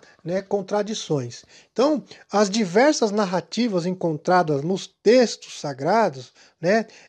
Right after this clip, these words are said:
e até mesmo, ah, de alguns incidentes e ensinamentos não são contraditórios, mas suplementares. Não há contradição na Bíblia.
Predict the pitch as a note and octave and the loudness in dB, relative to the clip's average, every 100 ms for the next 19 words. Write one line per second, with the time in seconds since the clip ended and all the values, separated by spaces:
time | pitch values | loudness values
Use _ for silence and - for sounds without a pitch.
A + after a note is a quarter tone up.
0 | - F3+ F#3 F#3+ G3 A3 F#3+ G#3+ G#3 G3 | -10 -6 -2 0 0 0 4 6 4 2
1 | F3 - - - E3 D#3 G3 F3+ F#3+ A#3+ | -4 -6 -18 -6 -4 0 2 2 2 0
2 | G3 F3+ G#3+ - F#3+ C#3 A3+ B3 A3 D3 | 0 -2 -2 -2 -2 4 4 4 0 -8
3 | C3 D3 F3 - G3 E3+ D#3+ A#3+ B3+ G3+ | -10 -8 -8 -6 -4 -2 0 0 0 -2
4 | B3 D4 - C#4 D#4+ C#4+ C4 B3 B3+ - | -2 -2 -2 -2 0 -2 0 0 0 -2
5 | - G#3+ G#3 C#3 - _ - - - F#3 | 2 4 4 2 -8 _ -20 -20 -6 -4
6 | G3+ - B3+ - C#4+ C#4+ D4 C#4 - G#3 | -4 -4 -6 0 0 2 -2 -4 0 2
7 | F#3 D3+ C#3 A3+ A3+ B3 B3+ A3+ G#3 G3 | 2 0 -4 0 2 2 0 -6 -4 -8
8 | E3+ - F#3 F3+ D#3+ E3+ D3 B2 | -8 -8 -4 -2 -2 -4 -4 -6